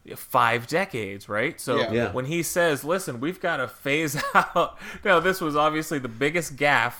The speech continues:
Speaker 1: from the debate where he says we have to phase out of fossil fuels, which is completely true, but something
Speaker 3: Yeah.
Speaker 1: you cannot say in American politics in the two-party system. Um, it was so refreshing,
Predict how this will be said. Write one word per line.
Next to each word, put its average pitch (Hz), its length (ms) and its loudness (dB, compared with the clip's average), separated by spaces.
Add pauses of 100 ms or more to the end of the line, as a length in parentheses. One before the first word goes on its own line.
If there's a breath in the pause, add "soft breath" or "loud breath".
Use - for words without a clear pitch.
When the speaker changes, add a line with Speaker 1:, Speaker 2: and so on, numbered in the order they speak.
(140)
Speaker 1:
from 147 340 0
the 147 80 2
debate 127 480 -2
where 120 120 -6
he 120 80 -6
says 131 280 -2
we 127 120 -4
have 127 140 -2
to 117 80 -12
phase 123 360 -2
out 117 320 2 (220 loud breath)
of 120 180 -2
fossil 120 380 2
fuels, 113 420 -6
which 120 140 -10
is 113 100 -12
completely 120 600 -8
true, 143 340 -2
but - 240 -6
something 196 240 4
Speaker 3:
Yeah. 120 180 0 (240 loud breath)
Speaker 1:
you 139 140 0
cannot 131 560 0
say 143 340 0
in 117 60 -2
American 120 520 -2
politics 120 640 -2 (260 soft breath)
in 120 140 -6
the 110 80 -4
two-party 117 500 -4
system. 123 580 -4 (440 loud breath)
Um, 123 500 2
it 180 160 -8
was 156 200 -2
so 160 240 -2
refreshing, 139 760 -2